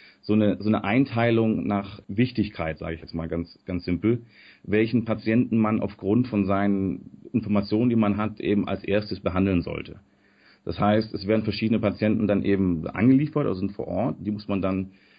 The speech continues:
muss man dann gucken, was für Beschwerden bringen sie mit. Aufgrund von meinem Fachwissen sortiere ich die dann ein und belege dann dementsprechend, entsprechend dann eben die Betten und die Patientenräume, um sie dann auch in so einer gewissen Reihenfolge dann sinnvoll zu bearbeiten,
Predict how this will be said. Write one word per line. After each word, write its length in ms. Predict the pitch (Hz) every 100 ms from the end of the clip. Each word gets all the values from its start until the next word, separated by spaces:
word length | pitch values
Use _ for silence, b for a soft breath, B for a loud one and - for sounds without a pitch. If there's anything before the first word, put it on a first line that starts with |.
| B
muss 140 | 98 95
man 60 |
dann 100 | 98
gucken, 300 | 92 131 110
was 140 | 104 104
für 60 |
Beschwerden 400 | 95 98 104 104
bringen 200 | 98 98
sie 80 | 87
mit. 380 | 101 151 - -
Aufgrund 400 | - 107 - 120
von 140 | 117 107
meinem 460 | 101 101 101 -
Fachwissen 800 | - 113 - 131 131 123 123 -
sortiere 320 | 98 98 123 131
ich 60 |
die 80 | 117
dann 140 | 98
ein 320 | - 98 143 143
und 360 | 117 113 -
belege 260 | 101 107 117
dann 160 | 107
dementsprechend, 680 | 98 113 113 - 104 101 98
entsprechend 500 | - - 104 107 107
dann 160 | 95 95
eben 200 | 92 92
die 100 | 95
Betten 340 | 98 95 135
und 180 | 85 104
die 240 | 98 92 -
Patientenräume, 800 | 98 110 135 92 92 85 104 B B B B B -
um 100 | 101
sie 100 | 104
dann 200 | 104 -
auch 360 | 101 101 -
in 200 | - -
so 140 | 101 104
einer 100 | 104
gewissen 260 | 104 117
Reihenfolge 600 | 92 92 123 123 117 110
dann 160 | 101 101
sinnvoll 400 | 101 135 - 104
zu 100 | 104
bearbeiten, 640 | 95 90 104 82 73 -